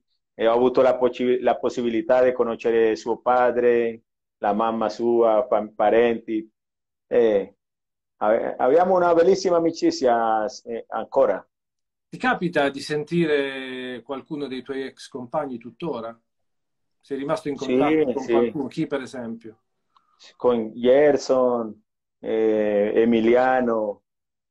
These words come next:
Speaker 1: eh, Michele An-, Andresani, eh, ci sentiamo ogni tanto, siamo al telefono.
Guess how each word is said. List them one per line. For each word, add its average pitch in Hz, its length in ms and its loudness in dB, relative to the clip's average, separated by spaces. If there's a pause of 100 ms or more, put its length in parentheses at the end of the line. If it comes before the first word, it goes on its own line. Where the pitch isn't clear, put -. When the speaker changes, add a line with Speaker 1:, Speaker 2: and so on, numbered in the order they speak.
(200)
Speaker 1:
eh, 104 680 0
Michele 107 1120 4
An-, 104 260 0
Andresani, 104 1160 -2 (880)
eh, 101 920 2 (1000)
ci 139 120 -4
sentiamo 139 500 0
ogni 127 180 2
tanto, 104 540 -4 (100)
siamo 117 360 -2
al 110 140 0
telefono. 104 640 0